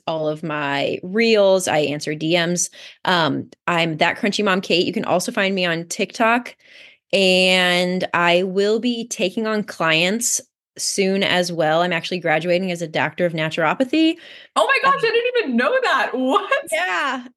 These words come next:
Speaker 1: Yeah.
Speaker 2: Wait, okay,
Speaker 1: Um,
Speaker 2: hold on. So you had a corporate job, you
Speaker 1: Yeah.
Speaker 2: ran your Instagram account,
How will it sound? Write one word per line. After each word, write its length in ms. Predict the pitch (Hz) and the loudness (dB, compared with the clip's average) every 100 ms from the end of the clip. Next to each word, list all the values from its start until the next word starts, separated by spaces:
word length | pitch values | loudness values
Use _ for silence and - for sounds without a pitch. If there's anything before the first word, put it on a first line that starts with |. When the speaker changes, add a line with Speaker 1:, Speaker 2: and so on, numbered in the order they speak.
| _ | _
Speaker 1:
Yeah. 340 | 240 262 285 | -4 -2 0
Speaker 2:
Wait, 240 | 415 381 - - | 2 0 0 0
okay, 160 | - | 2
Speaker 1:
Um, 80 | - | -2
Speaker 2:
hold 180 | - 349 | 0 0
on. 180 | 208 247 | 0 -2
So 220 | - 330 | -2 0
you 500 | 262 254 349 427 440 - - - | 0 0 2 0 -2 -8 -20 -10
had 220 | - 320 | -2 0
a 100 | 247 | 0
corporate 580 | - - 294 359 427 440 - | -2 -2 -2 0 0 0 0
job, 440 | 175 - 202 220 - - | 0 0 -4 -8 -16 -10
you 300 | 220 262 233 | 0 2 2
Speaker 1:
Yeah. 60 | 220 | 2
Speaker 2:
ran 260 | 247 320 | 2 2
your 120 | 359 320 | 0 0
Instagram 460 | 269 - 233 214 | 0 -2 -2 -2
account, 400 | 202 233 175 170 | -4 -6 -6 -6